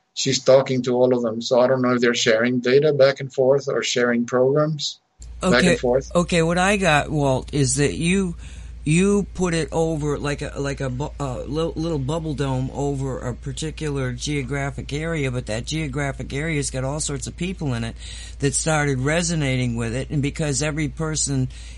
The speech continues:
Speaker 2: is connected to forty thousand other people, people all, you know, it went all over the world because of the connection through human beings is what I just got downloaded.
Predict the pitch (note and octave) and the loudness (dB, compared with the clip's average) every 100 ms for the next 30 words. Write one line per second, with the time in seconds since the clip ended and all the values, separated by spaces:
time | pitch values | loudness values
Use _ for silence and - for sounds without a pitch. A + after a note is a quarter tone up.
0 | - C3+ - D3 D3 C#3+ B2 A#2 A#2+ D3+ | -2 0 2 2 0 -2 -6 -6 -6 -4
1 | D#3 C#3 B2 C#3+ C#3 B2 B2+ D#3 F3+ D3 | -2 -2 -2 -2 -2 0 0 0 -2 -2
2 | D3+ C3+ C3 B2 E3 D3+ D3 C#3 C3+ C#3 | -2 -2 -2 -2 -2 -2 -2 -2 -2 -2
3 | C3 D#3 D#3 D3 B2+ - - C3 C#3+ D#3+ | -4 -2 0 0 -2 -6 -4 -2 0 0
4 | D#3 C#3+ C#3+ C3 C3+ C#3 F3 F#3+ D3+ C#3 | 2 0 -2 -2 -2 -2 0 -2 -2 -2
5 | D3 C#3 C3 B2 D3+ C#3+ C#3 B2+ - B2+ | -2 -2 -4 -4 -4 -4 -4 -6 -4 0
6 | C3 B2+ A#2 A2+ E3 C#3 A2+ A#2+ G#2+ G#2 | 0 0 -2 -2 -2 -4 -4 -6 -6 -6
7 | A2+ - A2+ - F#2 G2+ E2 - | -8 -8 -10 -10 -12 -10 -12 -14